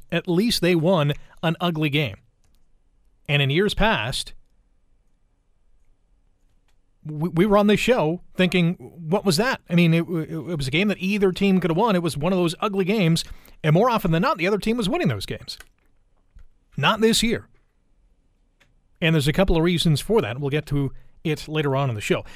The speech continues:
But Dave, I think, was more so reflecting on an upcoming stretch that is coming up after the Labor Day Classic. So after Labor Day,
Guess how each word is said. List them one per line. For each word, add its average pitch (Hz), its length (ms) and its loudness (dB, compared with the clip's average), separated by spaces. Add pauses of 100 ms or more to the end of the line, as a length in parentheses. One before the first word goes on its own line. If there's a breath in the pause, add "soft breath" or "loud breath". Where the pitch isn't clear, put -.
(140 loud breath)
But 170 240 -4
Dave, 269 240 2
I 190 60 2
think, 190 200 0
was 156 180 0
more 196 220 4
so 180 220 2
reflecting 165 760 0
on 139 440 0 (340 soft breath)
an 156 100 2
upcoming 175 440 4
stretch - 540 -2 (760)
that 139 140 0
is 147 100 -2
coming 165 280 0
up 147 200 0 (280)
after 196 420 2
the 143 100 0
Labor 127 240 -4
Day 101 120 -8
Classic. - 460 -6
So 147 200 -4
after 190 420 2
Labor 190 340 2
Day, 104 300 -6